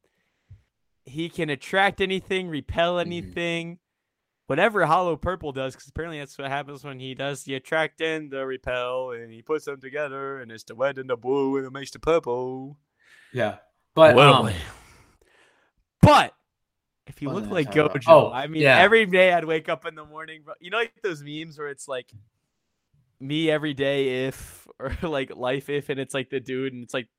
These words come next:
Speaker 1: everything's blowing up, and he's, like, handing out, like, Cokes to people. <laughs> You know that video?
Speaker 2: Yeah.
Speaker 1: That'd be me if I woke up as Gojo, bro.
Speaker 2: Yes. I would pro-, I don't know. I'd, like,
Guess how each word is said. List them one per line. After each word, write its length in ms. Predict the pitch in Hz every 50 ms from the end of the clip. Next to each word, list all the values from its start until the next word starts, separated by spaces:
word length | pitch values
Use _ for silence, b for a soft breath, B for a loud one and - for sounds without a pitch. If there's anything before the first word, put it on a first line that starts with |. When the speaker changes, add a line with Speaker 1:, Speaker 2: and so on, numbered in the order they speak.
| _ _ -
Speaker 1:
everything's 380 | 123 131 139 139 143 139 127 110
blowing 340 | - 135 127 135 127 120
up, 160 | 120 123 123 -
and 60 | 135
he's, 100 | 127 123
like, 120 | 135 127 -
handing 300 | - 131 127 127 135 135
out, 100 | 127 117
like, 180 | 117 123 - -
Cokes 340 | - - 117 120 - - -
to 100 | - 147
people. 680 | - - 147 147 143 - - 175 170 - - 196 202 - B
<laughs> 60 | B B B B B B B 427 - -
You 140 | - 220 214 -
know 100 | 220 214 220 -
that 180 | 202 180 - -
video? 340 | 190 196 202 208 220 226 233 _ _ _
Speaker 2:
Yeah. 460 | - 135 127 120 117 113 113 117 202 320 -
Speaker 1:
That'd 160 | - 220 214
be 120 | 196 220 214
me 200 | 196 190 190 185
if 100 | 175 -
I 60 | 175
woke 260 | 165 160 160 160 151
up 140 | 165 160 143
as 160 | 156 143 139
Gojo, 440 | - 151 143 143 131 123 127 123 117
bro. 280 | 113 120 123 135 165 _ b b b b b b b b b _ _ _ _ - _ _ _ _ _ _ _ _ _ _ _ _ _ _ _ _ _ _ _ -
Speaker 2:
Yes. 500 | 107 98 87 82 - - - - - _ _ _ _ _ _ -
I 400 | 127 139 160 170 175 180 190 202
would 240 | 202 202 185 147 143
pro-, 280 | - 165 156 156 151 143
I 100 | 165 196
don't 160 | 196 156 123
know. 220 | 117 107 104 - -
I'd, 160 | - 160 160 - - _ _ _ _ _ -
like, 300 | - 175 170 - - _